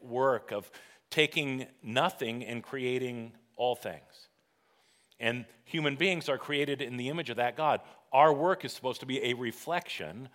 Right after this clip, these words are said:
of that kind of God to the world around us. Let's think about the work that God does in creation. "In the beginning, God creates the heavens and the earth" is the first verse, second verse of the Bible.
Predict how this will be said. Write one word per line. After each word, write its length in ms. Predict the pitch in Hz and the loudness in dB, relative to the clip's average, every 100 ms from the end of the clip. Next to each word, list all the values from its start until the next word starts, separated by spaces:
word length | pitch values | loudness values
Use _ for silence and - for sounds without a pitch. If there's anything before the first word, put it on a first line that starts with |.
| - _ - | -20 _ -2
of 320 | 110 110 104 - _ _ - | 2 4 2 -16 _ _ -2
that 240 | 113 123 | 2 2
kind 180 | - 127 | 0 -6
of 80 | 117 | -2
God 280 | 143 147 - | 0 0 -2
to 80 | |
the 100 | 117 | -8
world 320 | 107 110 113 110 | -2 2 2 0
around 400 | 113 107 110 85 | -6 -6 -8 -10
us. 360 | 69 - - _ _ _ _ _ | -16 -20 -20 _ _ _ _ _
Let's 260 | - 139 - | -4 -4 0
think 180 | 208 220 | 0 4
about 240 | 190 156 | 6 6
the 80 | 147 | 6
work 360 | 135 151 165 - | 6 6 6 2
that 140 | 135 | 2
God 220 | 139 143 | 4 6
does 220 | 151 139 | 6 4
in 80 | 139 | 4
creation. 600 | - 135 135 151 - 160 - - - | -6 0 2 2 0 -4 -6 -20 -6
"In 100 | 139 | -2
the 60 | 147 | 0
beginning, 340 | 139 156 170 | 4 4 8
God 240 | 160 156 151 | 10 10 8
creates 260 | 151 147 | -4 -2
the 100 | 131 | 2
heavens 320 | 139 156 151 | 2 2 -2
and 120 | 143 139 | -4 -4
the 100 | 147 | 2
earth" 280 | 175 165 | 2 2
is 140 | 127 - | -2 -6
the 100 | 113 | -6
first 320 | - 190 - | 0 0 0
verse, 260 | 151 156 - | -2 -2 -2
second 520 | - 185 185 185 156 | 2 6 6 4 2
verse 240 | 156 151 | 2 2
of 40 | 143 | 2
the 60 | |
Bible. 340 | 139 139 135 | 4 6 4